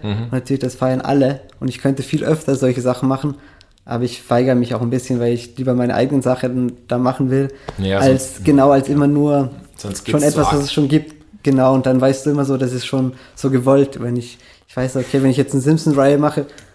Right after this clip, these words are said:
Speaker 2: jeder feiert's, weißt du, aber
Speaker 1: Ja, genau.
Speaker 2: das ist mir, das ist mir
Speaker 1: Das
Speaker 2: damit zu einfach dann fast so ein
Speaker 1: Ja.
Speaker 2: bisschen.
Speaker 1: Ja, ja, klar.
Speaker 2: Da bin ich dann eher
Speaker 1: Ich glaub, bei dir muss man halt mehr nach den Insidern halt gucken.
Speaker 2: Genau,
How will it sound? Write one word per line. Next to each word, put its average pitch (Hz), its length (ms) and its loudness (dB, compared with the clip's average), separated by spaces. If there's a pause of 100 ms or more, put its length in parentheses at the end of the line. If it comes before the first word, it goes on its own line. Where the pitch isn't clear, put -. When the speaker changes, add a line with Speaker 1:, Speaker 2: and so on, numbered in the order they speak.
(160)
Speaker 2:
jeder 147 220 2
feiert's, 147 420 2
weißt 123 240 -2
du, 139 60 0
aber 127 480 0 (100)
Speaker 1:
Ja, 101 180 -4
genau. 117 160 -2
Speaker 2:
das 131 100 0
ist 147 40 2
mir, 147 140 4
das 139 220 0
ist - 40 -4
mir 147 120 0
Speaker 1:
Das 143 80 6
Speaker 2:
damit 143 160 -2
zu - 100 -2
einfach 143 400 0
dann 120 140 -2
fast 123 280 -4
so 131 80 -2
ein 123 80 -2
Speaker 1:
Ja. 110 80 0
Speaker 2:
bisschen. 117 240 -4 (760)
Speaker 1:
Ja, 120 120 0
ja, 147 140 2
klar. 131 300 -4 (180)
Speaker 2:
Da 113 120 -2
bin 123 200 -2
ich - 120 -8
dann 117 120 -4
eher 120 240 -4 (520)
Speaker 1:
Ich - 100 -14
glaub, 135 120 2
bei 135 120 2
dir 131 180 0
muss 135 180 -2
man 127 140 -2
halt 120 180 -2
mehr 117 160 0
nach 113 120 -2
den 110 180 -4
Insidern 104 600 -4
halt 95 220 -10
gucken. 95 280 -10
Speaker 2:
Genau, 127 480 4